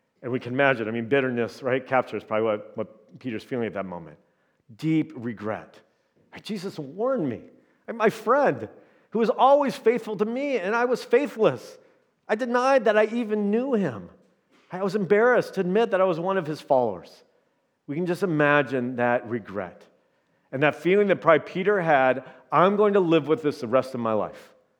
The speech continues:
I'll never get free of this.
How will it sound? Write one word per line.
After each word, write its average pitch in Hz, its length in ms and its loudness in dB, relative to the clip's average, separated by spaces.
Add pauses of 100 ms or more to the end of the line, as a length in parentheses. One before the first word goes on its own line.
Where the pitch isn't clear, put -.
(300)
I'll 147 120 6
never 139 260 4
get 117 180 -2
free 101 280 -6 (460)
of 101 120 -12
this. - 380 -10